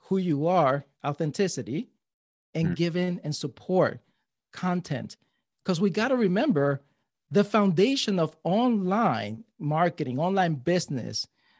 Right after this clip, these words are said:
Speaker 1: right, is content. People go, you know, we have our phone for what? To look up information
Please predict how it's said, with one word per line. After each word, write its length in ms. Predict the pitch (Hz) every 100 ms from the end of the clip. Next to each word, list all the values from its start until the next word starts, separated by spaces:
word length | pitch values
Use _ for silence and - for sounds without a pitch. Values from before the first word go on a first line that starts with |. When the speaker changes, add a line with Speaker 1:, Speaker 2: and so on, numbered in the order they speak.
| _
Speaker 1:
right, 340 | 127 143 175 - _ _ -
is 680 | 185 226 196 170 202 - - _ _ _ _ _ _ _ -
content. 760 | - 165 151 - - - _ _ _ _ _ _ _ -
People 440 | 185 240 - 247
go, 480 | 170 175 180 175 - _ _ _ _ _ _
you 120 | 160
know, 140 | 139 143
we 160 | 160 147
have 200 | 180 202
our 100 | 208
phone 460 | 269 254 165 185 - _ _ _
for 140 | 185
what? 400 | 165 180 143 - _ _ _ _
To 140 | - 156
look 300 | 160 196 190
up 180 | 175 -
information 1040 | 165 156 170 156 180 190 - 117 -